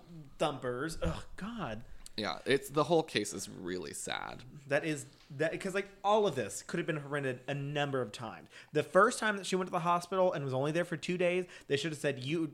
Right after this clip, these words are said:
Speaker 1: after self-mutilation, after, you know, suicide attempt, like, all this shit, she should have been admitted to a therapist. She should have been looking for mental health, uh, support." I mean, this is all things. Houston is supposed to be, like, one of the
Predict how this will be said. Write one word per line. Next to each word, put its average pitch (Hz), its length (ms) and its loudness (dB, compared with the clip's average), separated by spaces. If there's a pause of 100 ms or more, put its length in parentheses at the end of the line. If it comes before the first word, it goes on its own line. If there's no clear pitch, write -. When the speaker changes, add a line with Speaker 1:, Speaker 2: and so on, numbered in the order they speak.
Speaker 1:
after 156 260 0
self-mutilation, 147 960 0 (220)
after, 123 560 2
you 127 80 -6
know, 113 180 -4 (100)
suicide 196 600 0
attempt, 170 400 -4
like, 143 200 -4
all 220 220 0
this 196 160 -2
shit, 127 340 -4 (200)
she - 180 -6
should 226 160 -6
have 214 140 -2
been 175 240 -2
admitted 131 360 -4
to 110 100 -10
a 107 40 -12
therapist. 185 560 -2
She 143 140 -6
should 139 160 -6
have 127 100 -4
been 120 220 -4
looking 160 340 -4
for 156 220 -2
mental 151 300 -6
health, 143 280 0 (280)
uh, 123 260 4 (720)
support." 208 560 2
I 175 80 2
mean, 165 160 -2
this 214 140 -4
is 190 80 -6
all 180 320 4
things. 170 480 -2 (2250)
Houston 254 320 -2
is 233 60 -8
supposed 202 200 -2
to 196 40 -6
be, 180 80 0
like, 160 160 0
one 139 160 0
of 151 60 -2
the 127 140 0